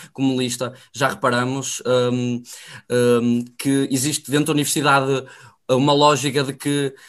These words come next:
ah, os alunos internacionais são, ah, ah, os grandes, ah, financiadores e o foco de receita da universidade, que grande parte do bolo da receita da, da Universidade do Minho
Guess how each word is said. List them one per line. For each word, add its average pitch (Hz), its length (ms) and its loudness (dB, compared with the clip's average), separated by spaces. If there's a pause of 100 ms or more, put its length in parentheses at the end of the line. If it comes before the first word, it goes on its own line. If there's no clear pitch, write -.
(140)
ah, 127 100 0
os 131 160 0
alunos 143 300 2
internacionais 139 800 0
são, 135 500 -2 (580)
ah, 139 360 0
ah, 135 40 4
os 127 160 0
grandes, 143 420 2
ah, 131 80 0
financiadores 143 760 2
e 143 40 2
o 135 40 2
foco 151 300 0
de 139 80 -2
receita 127 720 0 (160)
da 135 140 -4
universidade, 135 960 0 (100)
que 143 440 2 (180)
grande 156 380 2
parte 151 500 4 (500)
do 135 200 -2
bolo 143 540 4
da 139 160 2
receita 139 600 2
da, 131 320 2
da 127 960 -4
Universidade 143 460 2
do 139 80 0
Minho 139 560 2